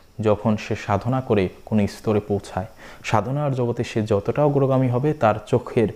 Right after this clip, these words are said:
সেই ধোঁয়াশা ততটাই পরিষ্কার হতে থাকবে এবং সে ততটাই জাগ্রত হতে থাকবে। সাধক যখন সাধনায় পূর্ণতা লাভ করবে, তখন তার দিব্য জ্ঞান হাসিল হবে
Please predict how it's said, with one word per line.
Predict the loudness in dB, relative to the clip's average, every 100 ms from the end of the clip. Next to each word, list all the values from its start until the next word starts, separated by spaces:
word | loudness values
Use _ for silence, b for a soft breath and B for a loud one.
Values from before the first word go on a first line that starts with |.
| B B -4
সেই | 2 2
ধোঁয়াশা | 2 2 0 0 -6 -6 -4
ততটাই | -2 0 0 2
পরিষ্কার | 2 0 0 0 0
হতে | 2 0
থাকবে | 2 2
এবং | 2 2
সে | 0
ততটাই | 0 0 2 2 4
জাগ্রত | 2 0 -4
হতে | -6 -6
থাকবে। | -6 -6 -6 -12 -20 -20 -20 -20 -20 -20 -20 -20 -20 -20 -20 -20 -20 -8
সাধক | -2 0 0 0
যখন | -2 -4
সাধনায় | -8 -6 -2 -2 -2 B B B 2
পূর্ণতা | 6 8 6 4
লাভ | 4 2 -2
করবে, | -2 -2 -4 B B -2
তখন | -2 0 0
তার | 0 0 B B -2
দিব্য | 0 2 2 4
জ্ঞান | 4 4 0 -2 -10
হাসিল | -10 -6 -4 -2
হবে | -4